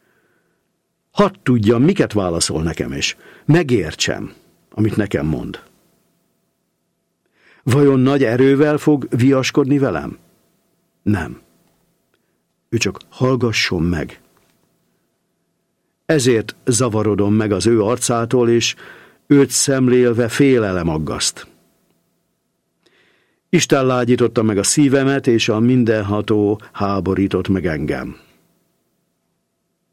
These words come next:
Gyakran nem adatik meg nekünk annak ismerete, hogy miért fogja Isten vissza a karját ahelyett, hogy beavatkozna.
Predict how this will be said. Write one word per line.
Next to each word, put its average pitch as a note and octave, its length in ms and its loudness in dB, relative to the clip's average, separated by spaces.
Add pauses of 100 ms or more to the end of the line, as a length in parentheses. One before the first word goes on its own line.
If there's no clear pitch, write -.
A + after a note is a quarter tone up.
(2000)
Gyakran G3+ 540 2
nem F3+ 280 4
adatik B2+ 420 0
meg A#2 240 2
nekünk G#2 460 0
annak A2 360 0
ismerete, B2+ 560 0
hogy C#3 180 2
miért B2+ 560 2
fogja F#2 400 -2
Isten D#2+ 380 -2
vissza G2 520 0
a E2+ 80 -6
karját B2+ 560 0
ahelyett, G#2 420 -2
hogy G#2+ 220 0
beavatkozna. E2 840 -4